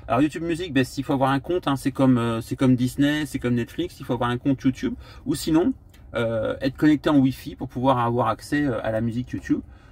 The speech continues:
Donc, euh, moi j'ai pas de compte, je vais regarder si ça fonctionne ou pas, euh, en Wi-Fi, parce que là je dois être en Wi-Fi, je suis,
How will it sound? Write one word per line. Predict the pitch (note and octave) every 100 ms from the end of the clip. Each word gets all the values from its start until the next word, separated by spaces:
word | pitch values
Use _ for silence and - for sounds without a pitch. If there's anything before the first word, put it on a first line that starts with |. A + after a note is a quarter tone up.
| -
Donc, | A2 -
euh, | A2+ A2 A2 A2
moi | A2+ -
j'ai | C#4+
pas | C#4+ C4
de | -
compte, | D4 F#4+ -
je | - G#2+
vais | C3
regarder | B2+ C3 C3+
si | C#3+ -
ça | B2
fonctionne | C3 A2+ - A2 - - -
ou | A#2+
pas, | - F#2 - - - - -
euh, | F#2 F#2+ F#2+
en | A2+
Wi-Fi, | G#2+ A#2 - -
parce | C#3
que | -
là | A2 B2
je | A2
dois | G#2 A2+
être | B2 -
en |
Wi-Fi, | G#2+ G2 - F#2
je |
suis, | -